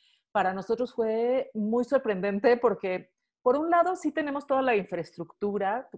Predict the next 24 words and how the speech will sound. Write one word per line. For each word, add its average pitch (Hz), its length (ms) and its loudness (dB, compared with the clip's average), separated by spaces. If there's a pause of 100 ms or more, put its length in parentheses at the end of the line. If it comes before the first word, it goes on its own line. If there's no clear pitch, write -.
como 196 180 -6
tenemos 233 240 -4
proyectos 226 440 0
en 190 160 -4
muchas 240 360 -2
partes 202 300 -2
de 190 80 -4
América 180 300 -6
Latina 208 520 -4
y 180 120 -4
en 165 60 -8
muchas 190 260 -8
partes 190 280 -6
de 180 100 -6
México, 185 580 -8 (260)
pues 214 120 2
de 214 60 2
alguna 240 220 0
manera 220 260 0
estábamos 208 460 -2
acostumbrados 180 580 -6
a 160 40 -4
usar 165 220 -4
plataformas, 175 1040 -4